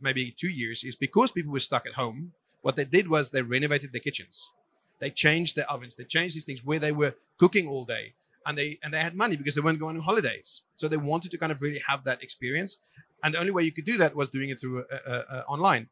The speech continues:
That included brand sites, that included e-commerce sites for price comparison, for, for finding products. I think Amazon released some stats recently that said that, you know, um, they're the number one search engine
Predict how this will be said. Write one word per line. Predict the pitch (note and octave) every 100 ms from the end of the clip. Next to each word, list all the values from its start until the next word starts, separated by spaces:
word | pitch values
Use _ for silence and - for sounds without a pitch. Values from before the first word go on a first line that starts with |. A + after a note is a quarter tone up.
| _ _ -
That | D3+
included | E3+ D#3 C#3+ A#2
brand | - C#3+ D#3+
sites, | - D3 C#3
that | B2
included | B2+ C3+ B2+ B2+
e-commerce | A#2 D3+ D#3 -
sites | D3 C#3+ - -
for | - A#2+
price | C#3 C#3
comparison, | D3 D3 C#3+ C3 C3+ C3+
for, | - A2+
for | C3
finding | B2 E3+ G3 E3
products. | B2 A2 A2+ - _ _ _
I | C#3+
think | D3 D#3
Amazon | D#3 D#3 D3 C#3+ C3+ B2+
released | C3 C3+ -
some | C3
stats | B2 C3+ C3 -
recently | B2+ C3+ A#2+ B2
that | A#2+ -
said | B2+ A#2
that, | B2 A#2+ _ _
you | -
know, | B2 A#2 A#2+ _
um, | A#2 A#2+ B2 A#2+ B2+ _ _ _ B2
they're | D#3
the | D3
number | C#3+ D3+ D3+
one | D#3 D3
search | C3+ D#3+ D#3+
engine | C#3 A#2+